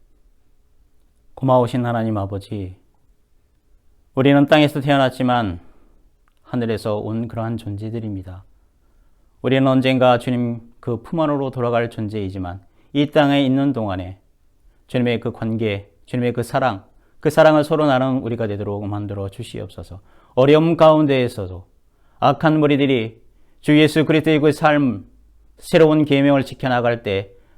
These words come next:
딴지를 걸고 다리를 걸고 중상모략할 때에도 담담하고 담대하게 주님의 그 표대를 향해서 나아가는 우리가 되도록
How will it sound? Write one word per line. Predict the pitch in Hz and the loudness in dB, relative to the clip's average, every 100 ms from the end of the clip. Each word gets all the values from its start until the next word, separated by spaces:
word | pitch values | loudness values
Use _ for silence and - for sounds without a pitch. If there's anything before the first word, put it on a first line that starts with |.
| - | 2
딴지를 | 160 160 160 160 | 4 6 4 4
걸고 | 156 156 151 151 | 4 4 4 2
다리를 | 147 143 147 143 | 2 0 2 4
걸고 | 139 139 135 131 | 2 0 0 -2
중상모략할 | 139 139 123 127 117 135 147 147 143 | -2 -2 0 0 0 0 -2 -4 -2
때에도 | 123 117 107 101 - _ _ - | -4 -2 -6 -8 -14 _ _ -6
담담하고 | 123 131 135 135 135 131 107 - | 0 2 4 4 4 2 0 -8
담대하게 | 127 123 139 208 143 135 104 - - - _ _ - - | -6 -4 2 2 2 0 -2 -4 -20 -20 _ _ -20 -14
주님의 | - 143 143 143 139 - - | 0 4 6 4 2 -6 -2
그 | 139 | -2
표대를 | 156 180 180 170 | -2 0 2 2
향해서 | 160 160 147 | 2 0 -2
나아가는 | 143 135 131 127 127 | 0 0 0 -2 -4
우리가 | 117 107 101 | -4 -4 -6
되도록 | 104 135 143 | -4 -4 -6